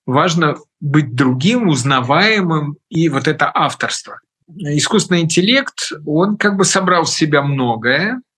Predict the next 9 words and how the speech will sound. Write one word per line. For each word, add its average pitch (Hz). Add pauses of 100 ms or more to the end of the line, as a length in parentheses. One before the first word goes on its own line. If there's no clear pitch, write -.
Получившийся 170
результат 156
работы, 147
допустим, 123
художника 127
Андрея 135
Базюты 135
и 135
искусственного 131